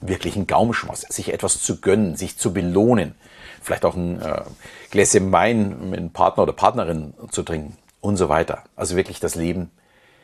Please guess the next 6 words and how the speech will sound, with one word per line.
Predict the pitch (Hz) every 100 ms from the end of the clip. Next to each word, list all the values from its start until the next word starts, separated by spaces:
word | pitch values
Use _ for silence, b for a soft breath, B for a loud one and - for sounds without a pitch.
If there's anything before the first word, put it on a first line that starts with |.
| b b b
ja | -
mal | 90 104
auszusteigen | - 151 202 - - - 110 107 117
aus | 92
dem | 87 78
Hamsterrad | 92 - 90 80 78 -